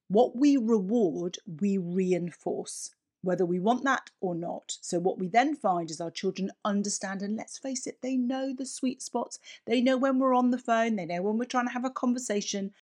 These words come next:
that those are the ideal opportunities to catch us at our weakest moment, to ask for those sweets that are in the cupboard, the packet of crisps that we don't normally allow them to have at certain times, the television, whatever it might be. So what we don't want to do is have that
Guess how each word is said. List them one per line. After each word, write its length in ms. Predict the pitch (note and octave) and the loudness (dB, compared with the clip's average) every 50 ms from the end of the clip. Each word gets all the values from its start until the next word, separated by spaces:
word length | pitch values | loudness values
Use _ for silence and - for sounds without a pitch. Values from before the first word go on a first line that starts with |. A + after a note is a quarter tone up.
| _ _ - | _ _ -4
that 180 | F#3+ - F#3 | -4 -2 2
those 220 | F#3+ G3 F#3 F3 F#3 | 2 4 4 2 0
are 60 | F3 | -2
the 160 | E3+ F#3 - - - | -4 -4 -2 2 4
ideal 500 | G#3 G#3 G#3 G#3+ G#3+ A3 G#3 G3 G3 - | 6 6 6 6 4 2 2 2 0 0
opportunities 640 | - F3+ - G3+ - - F#3 E3+ E3 D#3+ - - E3 - | -4 -6 -6 -4 -4 -4 -4 -4 -4 -4 -6 -6 -6 -4
to 120 | - F3 | -4 -6
catch 420 | - - - - F#3+ - - - G3 | -4 -4 -6 -6 -6 -6 -6 -6 -6
us 140 | F3 - - - - | -6 -8 -10 -14 -14
at 200 | E3 D3+ - - | -12 -10 -6 -4
our 120 | E3 D#3+ | -4 -2
weakest 400 | D#3 D#3 D3 - - - - - | -2 -2 -4 -4 -6 -12 -10 -8
moment, 440 | - E3+ - E3+ - - - - - - - - _ - | -8 -6 -6 -6 -6 -8 -8 -10 -12 -16 -20 -16 _ -4
to 120 | B3+ - - | -2 2 4
ask 420 | - A3 G#3+ G#3+ F#3+ - - - | 6 8 8 8 6 4 -2 -6
for 80 | - F3 | -2 -2
those 200 | F3 E3 D3 - | 0 0 -2 -2
sweets 320 | - F3 E3 - - - | -2 0 0 -2 -2 -4
that 100 | - D#3+ | -6 -4
are 100 | D#3 D#3+ | -2 -2
in 80 | E3 D#3+ | -2 -4
the 80 | D#3+ | -4
cupboard, 400 | - - D4 C#4+ - - - - - - - _ | -8 -10 -14 -12 -10 -10 -12 -12 -14 -20 -8 _
the 80 | - G#3+ | -4 -2
packet 280 | G#3+ G#3+ G3+ - G#3 F#3 | 0 -2 -2 -2 -2 -4
of 100 | F3 - | -4 -4
crisps 340 | - F#3 - - - - - | -4 -6 -6 -6 -10 -8 -6
that 100 | G3+ - | -6 -4
we 100 | G#3 F#3+ | -4 -4
don't 280 | E3+ - F#3+ F#3 F3+ F#3 | -4 -4 -2 -2 -2 -2
normally 360 | F#3 F3 E3+ E3+ E3 E3+ E3+ | -2 -2 -2 -2 -2 0 0
allow 220 | E3 F3 E3 D#3+ | 0 -2 -2 -4
them 160 | D#3 D#3 E3 D3+ | -6 -6 -8 -10
to 80 | - | -10
have 240 | - - E3 D#3+ E3 | -8 -6 -6 -6 -6
at 80 | - - | -8 -8
certain 300 | - - E3 D#3+ E3+ D3 | -6 -6 -6 -6 -6 -8
times, 480 | - - D#3 E3 - B3+ - - - _ | -8 -8 -6 -6 -6 -6 -6 -8 -8 _
the 80 | - A3 | -4 -2
television, 640 | A3 - - G#3+ G#3+ G3 F3 D3+ E3+ C#3 D3+ E3 E3+ | 0 2 2 4 4 2 2 0 -2 -4 -2 -2 0
whatever 440 | F#3+ A3 A3 B3 C4+ C4 D4 D4+ D4 | 2 4 4 4 2 2 0 -2 -2
it 180 | D4 - - | -2 -2 -2
might 360 | A3+ A3 A3+ A3+ A3 - E3+ | -2 0 0 0 -2 -2 -2
be. 400 | - G#3 E3+ F3 - - - - B3 _ _ _ _ _ _ _ _ _ _ _ _ _ | -4 -4 -2 -4 -6 -8 -10 -12 -14 _ _ _ _ _ _ _ _ _ _ _ _ _
So 160 | _ - G3+ G3 | _ 2 4 6
what 200 | G3 A3 G#3+ - | 6 6 6 4
we 80 | A#3 G#3 | 4 4
don't 260 | A3+ A#3+ C4 D4+ C4 | 6 6 4 4 2
want 160 | C#4+ C#4+ C4+ | -2 -2 -2
to 60 | - A3 | -4 -2
do 220 | - A3 G3 F#3 | 0 0 2 0
is 160 | - F#3 - | 0 -4 -6
have 180 | - F#3+ F#3 - | -4 -4 -2 -2
that 200 | F3+ E3+ - | -2 -4 -4